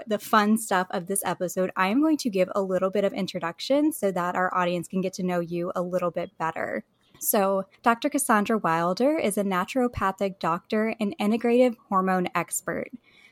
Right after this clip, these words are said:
Passionate about cyclical health and menstruation, she teaches women how to work with their bodies and apply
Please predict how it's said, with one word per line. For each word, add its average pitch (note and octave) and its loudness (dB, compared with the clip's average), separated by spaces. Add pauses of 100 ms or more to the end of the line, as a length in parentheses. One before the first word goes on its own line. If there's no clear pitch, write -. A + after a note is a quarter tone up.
Passionate C4 4
about G#3 0
cyclical B3+ 0
health F#3 0
and G3 0
menstruation, G3+ -2
she - -2
teaches C#4+ -2
women G3 2
how A3 0
to D#4+ -2
work G3 0
with G#3 -2
their G3 2
bodies F#3 0
and G3 -2
apply G3 -2